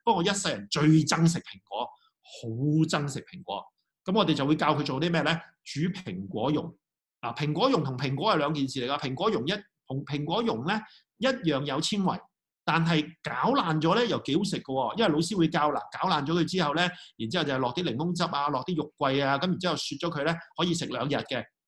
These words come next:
咦，食蘋果蓉好似食雪糕噉喎，唔使咬喎。誒，噉又唔同。同埋蘋果係要連皮食嘅，OK？嗱，呢啲呢，啲，啲細節嘢呢，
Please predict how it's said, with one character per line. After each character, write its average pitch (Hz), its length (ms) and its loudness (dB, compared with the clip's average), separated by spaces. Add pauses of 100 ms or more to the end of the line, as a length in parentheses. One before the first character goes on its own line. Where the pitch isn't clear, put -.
(100)
咦， 196 140 2
食 220 200 -2
蘋 127 220 -6
果 147 220 0
蓉 117 260 -2
好 175 100 -2
似 190 120 0
食 - 120 -4
雪 - 220 0
糕 180 120 0
噉 165 220 6
喎， 156 320 2
唔 117 40 -8
使 131 220 -4
咬 151 80 0
喎。 127 400 -2 (180)
誒， 240 120 -2
噉 131 200 -4
又 156 80 0
唔 - 160 -14
同。 95 140 -14 (220)
同 160 120 0
埋 147 60 -4
蘋 147 240 -2
果 220 180 -2
係 185 120 2
要 170 80 6
連 123 260 0
皮 113 220 -6
食 123 120 -8
嘅， 123 180 -10 (240)
OK？ 170 260 -2 (280)
嗱， 110 140 -4
呢 254 140 2
啲 277 140 6
呢， 269 60 4 (360)
啲， 269 120 2
啲 - 580 -6
細 151 120 0
節 170 260 2
嘢 143 200 -2
呢， 180 100 0